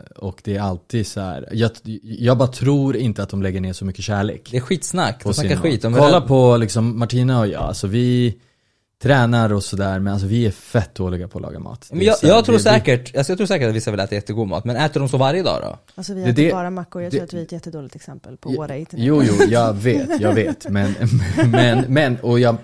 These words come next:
Speaker 1: tänker bara att så här, folk kanske, eller de som gör såna videos, kanske, eh, i månadens tjugonio dagar äter kanske som vi.
Speaker 3: Ja.
Speaker 1: Pallar inte.
Speaker 3: Men jag tror att den
Speaker 1: Kyckling och ris och sen så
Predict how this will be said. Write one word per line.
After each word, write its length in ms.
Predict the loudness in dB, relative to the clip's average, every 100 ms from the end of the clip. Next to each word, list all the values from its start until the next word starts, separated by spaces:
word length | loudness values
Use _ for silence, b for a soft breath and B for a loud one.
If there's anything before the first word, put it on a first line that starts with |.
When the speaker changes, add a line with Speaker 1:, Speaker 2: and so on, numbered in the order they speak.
| -8
Speaker 1:
tänker 320 | -6 -6 -6
bara 300 | -6 -4 -4
att 180 | -6 -8
så 100 | -10
här, 60 | -10
folk 400 | -4 -4 -6 -8
kanske, 360 | -8 -6 -6
eller 200 | -4 -4
de 200 | -4 -4
som 160 | -4 -4
gör 180 | -4 -6
såna 240 | -8 -14
videos, 480 | -14 -16 -18 -20 -20 _ _ _ _
kanske, 440 | -4 -4 -4 -4 -4 -6 _ _ _ _ _ _
eh, 520 | -6 -4 -4 -4 -6 -8 -14 _ _ _ _ _ _ _
i 80 | -16
månadens 840 | -6 -2 0 0 -2 -4 -8 -12 -16 _ _ _ _ _
tjugonio 480 | -6 -2 0 2 0
dagar 440 | -2 -4 -8 -10 -8
äter 440 | -6 -6 -8 -10
kanske 320 | -8 -8 -8 -6
som 160 | -2
vi. 260 | -2 -4 -8 _ _ _
Speaker 3:
Ja. 240 | -16 -16 -8
Speaker 1:
Pallar 240 | 0 2
inte. 380 | 0 -4 -12 -12 -16 _
Speaker 3:
Men 120 | -14 -12
jag 120 | -8
tror 100 | -2
att 40 | 0
den 100 | 0
Speaker 1:
Kyckling 220 | 0 2
och 80 | 2
ris 260 | 2 0
och 80 | -4
sen 140 | -6 -4
så 360 | -4 -4 -6